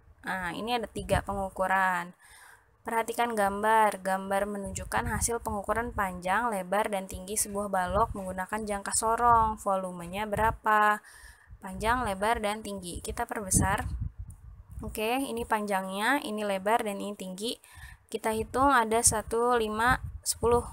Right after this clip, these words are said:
Ada sepuluh angka, eh, sepuluh skala dinonius, berarti N S T-nya nol koma satu sentimeter dibagi sepuluh, nol koma nol satu sentimeter ya. Jadi ini N S T-nya beda dengan soal sebelumnya, tapi sama dengan soal sebelumnya lagi,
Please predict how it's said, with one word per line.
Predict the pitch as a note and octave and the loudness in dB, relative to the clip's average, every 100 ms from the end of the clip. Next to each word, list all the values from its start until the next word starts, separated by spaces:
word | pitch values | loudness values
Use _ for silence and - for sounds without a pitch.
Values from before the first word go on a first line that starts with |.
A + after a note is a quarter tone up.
| - | -6
Ada | G#3 G#3+ | 2 6
sepuluh | A#3 - G#3+ A3 | 6 4 2 2
angka, | A3 G#3 G3+ G3+ G3 - G#3 G#3 G#3 G#3 | 2 2 0 -2 -4 0 4 6 6 4
eh, | A3 | 2
sepuluh | - G#3 | 0 2
skala | G#3 - G#3 G3+ G3+ | 0 2 2 2 2
dinonius, | G3+ G3 F#3+ F3+ F#3+ A#3+ | -2 -6 -6 -8 0 2
berarti | - G3 F#3 - - - D4+ - | 4 2 0 -2 -6 -4 0 0
N | G3 | 0
S | F#3+ - | 0 -2
T-nya | F#3+ G3 B3+ D4 - - - - - | -2 0 2 2 0 -8 -6 -4 -4
nol | A3 G#3+ | 2 4
koma | G#3 G#3 | 4 2
satu | G#3 G3 | 2 2
sentimeter | - G3 G3 F#3 G3 B3 C4 | 0 -2 -6 -6 2 2 2
dibagi | G#3+ F3 F3+ | -2 -4 0
sepuluh, | G#3+ - G#3+ B3+ C#4+ A3+ | 0 2 0 2 0 -2
nol | G3 F3+ | -2 -2
koma | F#3 G3 A#3+ | -2 2 2
nol | A3+ G#3 G#3 | 2 0 2
satu | G3+ F#3 | 0 0
sentimeter | A3+ G3+ F#3 F#3+ F#3+ A3 F#3+ | -2 -2 -4 -8 -4 -4 0
ya. | F3+ G#3 - - - - - | 2 2 0 -16 -14 -12 -10
Jadi | F#3+ G3+ A3 G#3+ | -6 -4 -2 -2
ini | A#3 C4+ C#4 A3+ | 2 2 2 -2
N | G3+ G3 | -2 -2
S | |
T-nya | - F#3 G#3 A#3 | -2 -4 -2 -2
beda | F#3+ G3+ | 0 -2
dengan | G3+ G#3+ | 0 -2
soal | G#3 G3+ G3+ | 2 2 2
sebelumnya, | G#3 G3 G3 G#3 B3+ - | 0 -2 -2 -2 -4 -4
tapi | G#3+ B3 | 0 8
sama | A#3+ G#3+ A3+ | 10 10 2
dengan | A3 G#3+ | 2 -2
soal | A3+ G3 G#3 | 4 6 6
sebelumnya | G#3 G3 F#3+ F#3 | 2 -4 -4 -2
lagi, | F#3 F3+ A3+ | -4 -4 -6